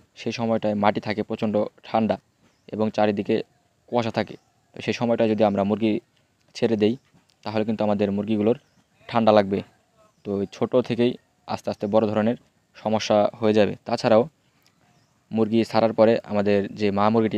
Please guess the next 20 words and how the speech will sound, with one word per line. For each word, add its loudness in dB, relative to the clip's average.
আছে, -6
সেই -8
মা -4
মুরগিটি -4
তার -6
বাচ্চাগুলোকে -2
নিয়ে 2
বিভিন্ন 0
জায়গায় 4
ঘুরে 4
বেড়ায়, 2
বিভিন্ন -2
ময়লাযুক্ত 2
স্থানে -6
যায়, 4
সেখানকার -4
ময়লা 0
খাবার 4
খায়, -2
তারপর -6